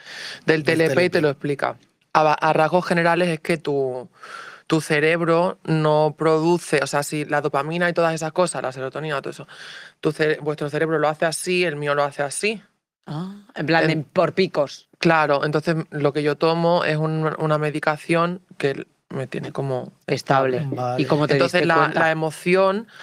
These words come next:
Speaker 1: no tiene el poder sobre mí como antes me pasaba, sino yo sobre la emoción. O sea, lo controlo. Igualmente la medicación,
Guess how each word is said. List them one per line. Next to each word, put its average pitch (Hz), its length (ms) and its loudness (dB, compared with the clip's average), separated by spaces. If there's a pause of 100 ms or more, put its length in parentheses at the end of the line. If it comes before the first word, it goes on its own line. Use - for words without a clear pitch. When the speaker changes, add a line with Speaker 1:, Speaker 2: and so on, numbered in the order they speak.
(120)
Speaker 1:
no 160 240 2
tiene 170 160 2
el 165 80 0
poder 165 260 2
sobre 165 320 0
mí 180 160 -2
como 139 300 0
antes 147 220 0
me 160 120 2
pasaba, 170 400 0
sino 147 320 -4
yo 151 220 2
sobre 151 260 -4
la 135 120 -2
emoción. 131 520 -4 (280)
O - 40 -16
sea, 131 280 2
lo 139 180 -2
controlo. 147 380 0
Igualmente 151 460 0
la 156 100 4
medicación, 151 800 0